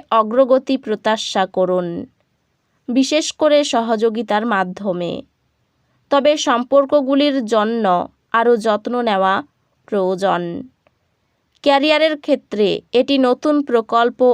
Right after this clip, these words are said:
অনুসন্ধান করার এবং নেতৃত্বের ভূমিকা নেওয়ার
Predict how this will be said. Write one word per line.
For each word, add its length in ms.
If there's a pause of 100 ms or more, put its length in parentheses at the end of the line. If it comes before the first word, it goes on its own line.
অনুসন্ধান 760 (120)
করার 420
এবং 240 (680)
নেতৃত্বের 760
ভূমিকা 520
নেওয়ার 380